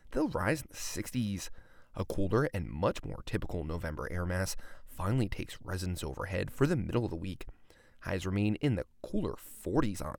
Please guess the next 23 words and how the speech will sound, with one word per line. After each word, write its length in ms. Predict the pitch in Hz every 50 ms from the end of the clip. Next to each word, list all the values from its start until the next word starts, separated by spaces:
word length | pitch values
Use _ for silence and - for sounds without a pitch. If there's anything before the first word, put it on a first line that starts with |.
| -
Tuesday, 460 | - - 120 117 104 - 107 107 101 - - - - - - -
with 100 | - -
some 160 | - 320 233 -
lower 180 | - - 110 82 -
fifties 440 | - - - - 113 - - 104 -
coming 280 | - - 107 110 107 98
on 140 | - - -
Wednesday. 480 | - 95 95 95 98 98 90 87 85 - - - - - - - - - -
It 60 | -
remains 380 | 101 95 98 98 104 107 101 -
mostly 360 | 82 87 92 - - 110 117
sunny 260 | - - 127 135 139
and 100 | 147 147
dry 320 | 139 156 170 165 135 131 143 - - - - - -
until 220 | - 226 247 262
at 60 | 240 - - - -
least 360 | - 156 196 285 302 247 -
the 120 | - - 107
end 160 | 127 180 160
of 80 | - -
the 100 | 85 -
upcoming 360 | - - - - 95 87 73
week. 320 | - 82 95 - - -